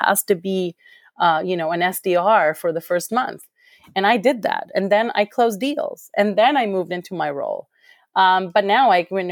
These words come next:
when I, I'm training people and I'm, or I'm coaching people, I'm like, "Hey, I remember when I was doing this, this is the way that you do it." And if they tell me tomorrow, "Hey, Adriana, we need you to, you and your enablement team need to jump in and start doing some top of funnel stuff,"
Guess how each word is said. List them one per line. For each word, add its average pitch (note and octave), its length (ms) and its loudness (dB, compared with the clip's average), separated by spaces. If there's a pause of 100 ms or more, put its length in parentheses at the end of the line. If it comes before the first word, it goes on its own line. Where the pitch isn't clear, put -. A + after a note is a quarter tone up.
(100)
when F3+ 140 0
I, F3 160 -2 (120)
I'm F#3 180 2
training B3+ 360 -2
people E3+ 320 0
and E3+ 100 2
I'm, E3 300 0
or E3+ 100 -2
I'm E3 140 0
coaching B3 400 0
people, E3+ 260 -2
I'm E3+ 100 2
like, E3+ 160 -2
"Hey, A#3+ 60 0
I G#3+ 80 6
remember G#3 300 2
when F#3 120 2
I G3 80 2
was G3+ 160 -2
doing G3+ 240 0
this, - 180 -4
this G#3 140 0
is - 60 -10
the G3+ 60 -6
way F#3 140 2
that E3 100 -2
you E3 80 -2
do E3+ 240 -2
it." - 220 -4
And G#3 120 2
if G3 80 -2
they C4+ 140 2
tell D4 200 2
me C4+ 120 0
tomorrow, G3 560 -2
"Hey, G#3+ 200 2
Adriana, E3+ 380 0
we F3+ 120 -2
need G#3 200 0
you A#3+ 160 0 (120)
to, F#3+ 360 2 (280)
you A#3+ 160 4
and B3 100 4
your G#3+ 80 4
enablement F#3+ 440 0
team F#3 180 -6
need F#3+ 160 -4
to G3 80 -4
jump F#3 320 0
in F3 60 -2
and E3+ 100 -6
start F3 220 -2
doing G3 180 0
some F#3 180 -8
top F3 280 -6
of F3+ 80 -8
funnel G3 280 -2
stuff," D4 400 -4